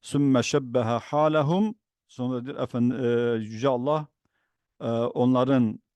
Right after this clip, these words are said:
hallerini, durumlarını teşbih etti. Hangi hususta?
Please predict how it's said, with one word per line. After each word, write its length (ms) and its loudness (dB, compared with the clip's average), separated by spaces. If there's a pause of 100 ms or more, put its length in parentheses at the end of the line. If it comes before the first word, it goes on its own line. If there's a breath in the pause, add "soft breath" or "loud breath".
(140)
hallerini, 600 -2
durumlarını 560 0
teşbih 400 -6
etti. 400 -6
Hangi 320 -2
hususta? 600 0